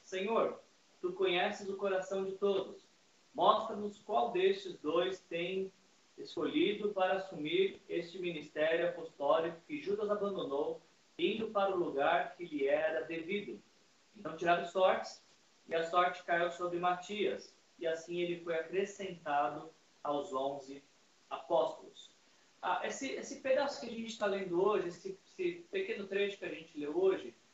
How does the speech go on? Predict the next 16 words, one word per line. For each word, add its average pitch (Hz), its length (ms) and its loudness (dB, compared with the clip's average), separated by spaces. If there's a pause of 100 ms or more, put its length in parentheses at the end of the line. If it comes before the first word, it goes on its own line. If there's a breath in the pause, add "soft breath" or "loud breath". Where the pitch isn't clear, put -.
(140)
a - 60 -14
gente 240 260 -8
tá 226 100 -4
chamando 196 360 -4
esse 190 160 -4
pedaço 160 600 -2 (120)
de 165 400 -4
unidos 226 500 -2 (260)
pela 196 520 0 (340)
oração. - 680 0 (360)
Só, - 480 0
como 190 140 -2
eu 196 80 0
falei 185 200 2
pra 185 120 -2
vocês, 196 600 -2